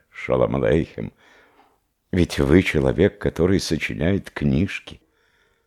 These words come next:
и миру советы подаёт. Скажите сами, как должен был поступить Тевье? Обнять её как родную,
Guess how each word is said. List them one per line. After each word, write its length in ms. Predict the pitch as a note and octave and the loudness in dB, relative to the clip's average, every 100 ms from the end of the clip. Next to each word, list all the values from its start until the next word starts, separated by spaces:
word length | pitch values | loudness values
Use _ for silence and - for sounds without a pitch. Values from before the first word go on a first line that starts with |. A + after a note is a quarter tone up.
| _ _ _ | _ _ _
и 100 | A2 | 4
миру 440 | E2 D#2+ G#2 G2 F#2+ | 6 8 8 6 0
советы 600 | - F2 C#2 G#2 - A#2 | 4 4 8 6 6 0
подаёт. 600 | - F2+ F#2+ G2+ F2 - _ _ | 2 2 4 4 2 0 _ _
Скажите 600 | - - B2+ G2 A2+ A2 | -10 2 4 4 0 -2
сами, 400 | - F2 G2 F2 | 2 2 4 2
как 480 | - A#2+ D3 A2 D2+ | 4 6 6 4 8
должен 560 | A#2+ D3+ A2+ C3 A#2 | 8 8 6 4 8
был 160 | C3+ D3+ | 8 6
поступить 920 | - C#3 - A#2+ A#2 D3 D3 - _ | 4 2 2 0 4 2 2 -4 _
Тевье? 680 | D#3 D#3 D3 B2+ D#2 D2 - _ _ _ _ _ _ _ _ _ _ _ _ _ _ _ _ _ _ _ | 8 10 8 4 2 0 -4 _ _ _ _ _ _ _ _ _ _ _ _ _ _ _ _ _ _ _
Обнять 600 | E2+ A1+ D2+ C2 G2 - | -2 2 2 2 0 -2
её 200 | A2+ G2 | 0 0
как 240 | G2+ G2 - | 0 -2 4
родную, 580 | G#2 D#2+ G#2+ A2+ G2 | 4 6 4 4 2